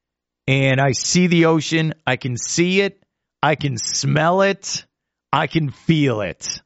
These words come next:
I know it's there. I don't feel baseball right now. Maybe I need to get to a spring training game. Maybe that's, maybe this is about me. Maybe you feel it and I don't. But I just find it fascinating. When I turn on the radio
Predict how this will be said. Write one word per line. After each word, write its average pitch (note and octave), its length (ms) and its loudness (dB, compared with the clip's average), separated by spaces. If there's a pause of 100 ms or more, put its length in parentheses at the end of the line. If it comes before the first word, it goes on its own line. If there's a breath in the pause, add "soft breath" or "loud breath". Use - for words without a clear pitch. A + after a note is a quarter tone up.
(100)
I C#3 120 0
know D#3+ 300 0
it's B2 180 -4
there. A#2+ 600 -2 (560)
I D3+ 80 0
don't A3+ 200 -2
feel D4+ 220 2
baseball E3 440 0
right B2 200 0
now. G2 400 -12 (380)
Maybe F#3+ 260 2
I A3+ 80 0
need A3+ 160 -2
to F#3+ 60 -2
get G#3 220 0
to A3+ 100 0
a E3 40 2
spring D#3+ 300 0
training B2 380 -2
game. F#2 400 -8 (200)
Maybe F3+ 220 0
that's, G3 260 0
maybe A3+ 240 0
this D4+ 160 -4
is - 60 -2
about A#3 300 0
me. F3+ 320 0
Maybe A#3+ 280 0
you A3 300 4
feel F3 320 2
it F3 80 2
and D#3+ 100 -2
I D#3 140 0
don't. A2 600 -4 (600)
But F3+ 120 2
I F3+ 60 -2
just F#3 160 -10
find A3+ 200 2
it D#3+ 80 -12
fascinating. C3+ 680 -6
When D3 140 0
I F#3+ 160 0
turn G#3 280 0
on F3+ 160 2
the E3 80 0
radio G#2+ 640 -2